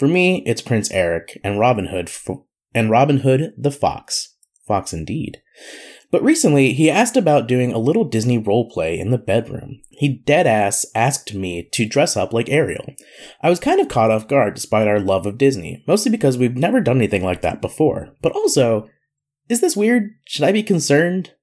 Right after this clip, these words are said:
I'm not opposed to a little cosplay consummation,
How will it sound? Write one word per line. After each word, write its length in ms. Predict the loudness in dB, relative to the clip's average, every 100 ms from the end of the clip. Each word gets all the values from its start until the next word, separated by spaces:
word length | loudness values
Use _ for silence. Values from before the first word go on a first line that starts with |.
| _
I'm 100 | 0
not 140 | 2 2
opposed 480 | 0 2 2 0
to 80 | -4
a 20 |
little 180 | -4 -6
cosplay 840 | -6 -4 -4 -4 -4 -2 -2 -4 _ _
consummation, 880 | -6 -4 -2 -4 -2 -2 -4 -8